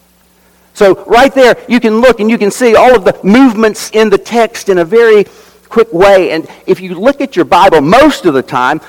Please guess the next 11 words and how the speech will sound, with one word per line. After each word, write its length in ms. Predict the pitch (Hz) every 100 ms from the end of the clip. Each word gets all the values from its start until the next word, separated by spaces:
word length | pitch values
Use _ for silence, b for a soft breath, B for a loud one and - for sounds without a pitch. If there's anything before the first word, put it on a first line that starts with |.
| B
there 160 | 160 185
will 120 | 180
be 200 | 165 214
something 600 | - 262 247 226 214 196
on 280 | - 175 175
top 320 | - 226 220
of 100 | 175
Psalm 340 | - 202 196
twenty-three 600 | 185 202 190 180 185 190
that 180 | 190 175
says, 540 | - 190 175 175 147